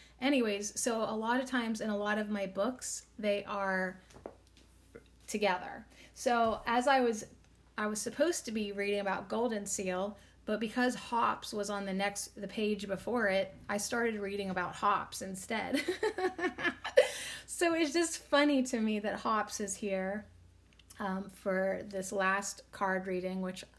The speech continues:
I resonate with. And, um, I was thinking I really wanted to get some dried hops. I've never ordered any, um,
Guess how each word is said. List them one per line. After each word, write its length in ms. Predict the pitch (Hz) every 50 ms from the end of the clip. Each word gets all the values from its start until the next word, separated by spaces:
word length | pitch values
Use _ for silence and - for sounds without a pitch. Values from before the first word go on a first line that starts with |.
| - _ _ _
I 100 | 208 202
resonate 520 | 196 190 190 185 185 190 190 185 185 190 185
with. 240 | 185 180 196 226 220 - - - - - - - - - - - - _ _
And, 400 | 226 233 226 220 220 214 214 214
um, 680 | - 220 220 214 214 208 208 202 196 196 190 196 - - - - - - - - - - _ -
I 80 | 208 208
was 160 | 214 196 -
thinking 340 | - 269 269 254 269 247 214
I 60 | 196
really 320 | 190 190 196 202 208 208
wanted 260 | 208 202 196 190 185
to 80 | 180 190
get 220 | 190 190 190 -
some 220 | - - 185 180 180
dried 360 | - 185 180 180 180 180 175
hops. 800 | 160 - - 175 170 - - - - - - - - - - - - -
I've 120 | 214 214
never 500 | 240 240 233 226 226 220 208 208 202 - - - - - -
ordered 380 | - 220 220 240 247 247 190 180
any, 380 | 170 165 160 160 165 185 208 - - - - - - - - - - - - - - - -
um, 420 | 214 202 190 185 180 180 185 185